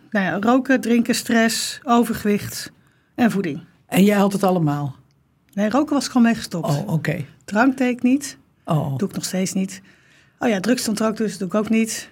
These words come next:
Speaker 1: Nou ja, overgewicht en voeding. Ja, voor mijn gevoel at ik gezond en was ik wel te zwaar. Maar niet, ik was niet zoveel te zwaar dat ik dacht, "Dat kan het zijn." Maar t-, toch had ik die ineens, ineens een hele hoge bloeddruk.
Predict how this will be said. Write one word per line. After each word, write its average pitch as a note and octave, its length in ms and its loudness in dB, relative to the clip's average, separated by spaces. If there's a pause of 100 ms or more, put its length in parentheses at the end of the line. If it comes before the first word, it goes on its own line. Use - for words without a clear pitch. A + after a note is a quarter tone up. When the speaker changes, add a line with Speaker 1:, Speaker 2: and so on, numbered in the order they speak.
(140)
Speaker 1:
Nou G3 160 0
ja, - 80 -6
overgewicht G#3+ 520 -2
en G3 100 0
voeding. A#3+ 460 2 (120)
Ja, F3 220 -8
voor - 180 -6
mijn G3 180 0
gevoel G3+ 300 -2
at A#3 140 0
ik B3 100 0
gezond C4+ 460 4
en G#3+ 180 -2
was G#3+ 160 0
ik G#3 100 -6
wel G3+ 160 0
te G3 120 -8
zwaar. G3 340 0
Maar E3+ 120 -4
niet, F#3+ 240 -2
ik - 140 -8
was G#3+ 160 -2
niet A#3 240 2 (400)
zoveel G#3 600 2
te F#3+ 120 -4
zwaar F#3+ 320 -2
dat G3 100 -8
ik F#3 100 -8
dacht, - 360 -6 (680)
"Dat G3+ 180 -2
kan A3 180 2
het G#3+ 120 -4
zijn." F#3+ 360 0
Maar A3+ 160 0
t-, A#3 160 -12
toch - 240 2
had C#4 200 2
ik - 120 -6
die A3+ 200 2
ineens, C4 380 4
ineens A#3+ 480 0
een A#3 80 4
hele A3 160 2
hoge G3+ 220 -2
bloeddruk. A#3 400 -2